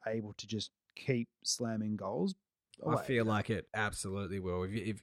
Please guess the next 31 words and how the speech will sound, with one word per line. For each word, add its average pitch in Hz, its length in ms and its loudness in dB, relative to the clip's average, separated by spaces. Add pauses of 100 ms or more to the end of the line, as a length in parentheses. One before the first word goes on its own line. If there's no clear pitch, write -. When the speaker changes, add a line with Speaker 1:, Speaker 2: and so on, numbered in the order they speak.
Speaker 2:
again, 104 480 -2
those 101 240 -2
first 104 380 -4 (200)
things 101 200 -6
we 95 120 -4
just 95 140 -6
mentioned, 98 400 -2
if 98 100 -2
you've 110 100 0
got 110 160 4
a 95 40 0
dominant 104 340 0
ruckman 101 480 0 (240)
and 117 100 0
then 110 80 2
a 104 40 0
dominant 104 360 0
midfield, 104 520 0
maybe 143 220 4
you're 139 140 8
great 117 320 2
at, 107 120 0
um, 98 260 -2 (380)
maybe 117 260 2
the, 104 140 0 (120)
the 107 120 -2
club 101 260 -4
that's - 160 -8
losing, 92 420 -2
you 98 80 -2
know, 87 160 -4